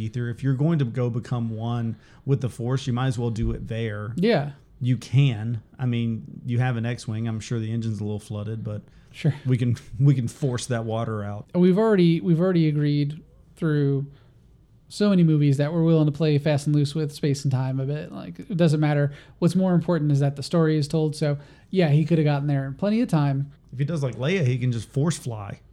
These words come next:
Speaker 2: Yeah, right. Just force pull himself to that planet 'cause we can pull to arbitrary things, arbitrary distances. But that's not the point.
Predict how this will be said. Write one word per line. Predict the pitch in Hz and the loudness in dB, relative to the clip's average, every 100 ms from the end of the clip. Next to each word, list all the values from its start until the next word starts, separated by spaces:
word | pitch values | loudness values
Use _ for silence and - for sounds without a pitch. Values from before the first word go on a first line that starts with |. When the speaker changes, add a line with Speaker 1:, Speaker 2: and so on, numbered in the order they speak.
| - - - - | -20 -20 -14 0
Speaker 2:
Yeah, | 208 139 - - - - | 2 2 -2 -16 -20 -12
right. | 254 247 151 - - | -4 0 0 -2 -8
Just | 180 175 - | -2 -2 -2
force | - 175 | 0 0
pull | - 185 | 2 2
himself | 170 180 170 | 2 2 0
to | |
that | 170 156 | 0 0
planet | 202 160 143 - - | 0 -2 -2 -8 -6
'cause | 151 139 - - - | -4 -4 -6 -18 -10
we | - 160 | 0 4
can | 151 | 4
pull | 160 151 | 4 2
to | |
arbitrary | 151 147 143 151 147 | 2 0 0 2 2
things, | 147 147 | 2 0
arbitrary | 143 139 147 139 | 2 0 0 0
distances. | 143 135 135 151 147 - | 0 -2 -2 -4 -12 -6
But | - 170 - - - - - | 0 0 -2 -18 -20 -20 -8
that's | 170 175 165 | -2 0 2
not | 160 | 0
the | 139 | 0
point. | 151 143 | -4 -6